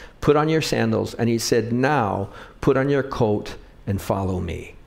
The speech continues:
right? Now, the next few verses in verse twelve, it says this, Peter actually goes to Mary's house where the prayer meeting is held, right? And where everybody is praying earnestly. Now, would this have happened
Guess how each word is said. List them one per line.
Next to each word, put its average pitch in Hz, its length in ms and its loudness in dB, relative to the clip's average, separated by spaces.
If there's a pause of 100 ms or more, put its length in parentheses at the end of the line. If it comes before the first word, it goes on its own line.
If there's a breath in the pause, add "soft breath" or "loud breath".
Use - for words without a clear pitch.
(120)
right? 98 240 -2 (180)
Now, 127 360 2 (520 loud breath)
the 139 120 4
next 151 240 2
few 165 180 2
verses 135 420 2
in 117 120 2
verse 113 200 0
twelve, 113 300 2
it 113 100 0
says 107 280 -2
this, - 240 -6 (340 loud breath)
Peter 151 240 6
actually 135 360 -2
goes 131 420 2
to - 120 0
Mary's 143 600 2
house 104 360 -2
where 123 140 2
the 117 80 0
prayer 139 380 0
meeting 127 340 2
is 110 240 -4
held, - 480 -4 (340 loud breath)
right? 107 220 0 (260 loud breath)
And 131 180 2
where 135 260 2
everybody 127 800 2
is 107 220 -2
praying 120 640 -2
earnestly. 98 800 -2 (920)
Now, 123 400 2 (560 loud breath)
would 127 160 4
this 143 200 0
have 185 140 0
happened 120 720 -2